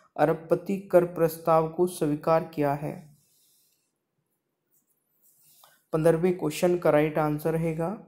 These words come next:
ब्राज़ील, यानी कि D is the right answer।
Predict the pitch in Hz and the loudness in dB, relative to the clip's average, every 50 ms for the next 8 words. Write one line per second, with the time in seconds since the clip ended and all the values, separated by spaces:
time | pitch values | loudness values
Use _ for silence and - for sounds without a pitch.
0 | - 160 147 151 151 151 156 156 147 147 170 180 190 196 185 175 165 156 151 151 | -10 -4 0 2 4 4 4 4 2 0 -2 -2 -2 -2 -2 -2 0 0 0 -2
1 | 156 151 151 - 156 151 147 147 156 170 180 202 214 - - - _ _ _ _ | -2 -4 -4 -4 -6 -4 -2 -2 -2 0 -2 -4 -6 -12 -18 -20 _ _ _ _
2 | _ _ - 160 151 147 139 156 160 156 151 151 151 147 143 147 143 139 143 143 | _ _ -4 -4 -4 -2 0 4 4 4 4 4 0 0 0 -2 -4 -4 -4 -8
3 | - 147 151 | -10 -12 -12